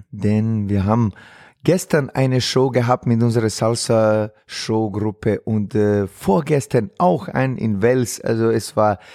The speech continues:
sehr ereignisreiches Wochenende, sehr tanzreiches Wochenende. Das bedeutet ein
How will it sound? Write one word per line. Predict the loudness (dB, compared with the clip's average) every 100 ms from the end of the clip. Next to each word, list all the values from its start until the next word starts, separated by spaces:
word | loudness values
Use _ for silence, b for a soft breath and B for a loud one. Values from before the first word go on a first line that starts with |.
| B B
sehr | -12 -2 2 4 2 -2 _
ereignisreiches | 0 2 2 2 0 0 -2 0 0 0 -4 -4 -4 -6
Wochenende, | -6 -2 0 0 0 2 4 2 0 B B _ _
sehr | -6 0 0 -2 -2
tanzreiches | 0 0 -4 -6 -2 -2 0 -2 -4 -8
Wochenende. | -8 -8 -6 -4 -4 -2 -4
Das | -4 -8
bedeutet | -4 -4 0 0 0 -2 -4 -8
ein | -2 -2